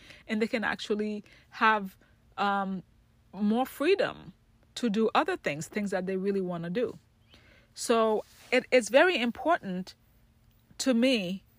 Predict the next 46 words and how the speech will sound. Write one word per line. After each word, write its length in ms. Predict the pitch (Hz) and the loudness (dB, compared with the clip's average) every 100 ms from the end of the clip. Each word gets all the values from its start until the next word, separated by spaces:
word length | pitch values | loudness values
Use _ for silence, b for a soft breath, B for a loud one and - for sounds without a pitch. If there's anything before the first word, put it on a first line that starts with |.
| _ _ | _ _
to 120 | - | -4
partner 440 | 233 285 349 311 226 | -2 0 0 0 -2
with 180 | 196 | -2
my 120 | 190 185 | -4 -2
kids, 220 | 214 185 | -2 -2
because 260 | 208 214 | -2 0
I 140 | 220 233 | 2 0
know 640 | 220 202 269 240 202 214 - b b b b | 0 0 0 0 0 -2 -6 b b b b
that 380 | 180 202 202 190 _ _ | 0 2 2 -2 _ _
I 100 | 240 | 6
don't, 180 | 320 247 | 6 2
well, 200 | 226 220 | 2 6
I 100 | 285 | 6
don't 140 | 339 | 4
want 160 | 311 277 | 0 2
them 140 | 247 233 | 0 0
to 140 | 240 | -6
feel 280 | - 247 240 | -6 -4 0
like 240 | 214 196 | 0 0
I'm 160 | 196 185 - _ _ _ _ - | -2 -4 -10 _ _ _ _ -4
pushing 360 | 302 - 240 | -4 -2 -4
them 140 | 220 202 | -2 -4
or 60 | |
pressuring 420 | 190 - 240 240 208 | -4 -4 -2 -4 -4
them 120 | 190 | -4
to 80 | 202 | -4
do 100 | 196 | -4
something 520 | - 220 220 170 170 | -4 -6 -4 -8 -6
because 300 | 175 185 180 - | -6 -6 -4 0
I 160 | 190 | 0
want 240 | 208 180 151 | 0 -6 -8
them 140 | 151 | -8
to 100 | 165 | -8
do 200 | - - | -8 -8
it. 100 | - | -4
I 140 | - 220 | -2 -2
want 240 | 220 208 | -2 -4
them 180 | 190 196 | -4 -6
to 120 | - | -6
be 420 | 180 165 185 185 185 b b b b b _ _ - | -8 -6 -6 -6 -10 b b b b b _ _ -4
involved 460 | 196 170 180 175 165 | -2 0 0 -2 -4
in 200 | 175 170 | -4 -2
this 240 | 165 160 - | -4 -6 -8
as 240 | 160 156 | -8 -8
well. 340 | 151 143 98 - _ _ b b b b b - | -8 -8 -8 -12 _ _ b b b b b 2
But 200 | 220 | 2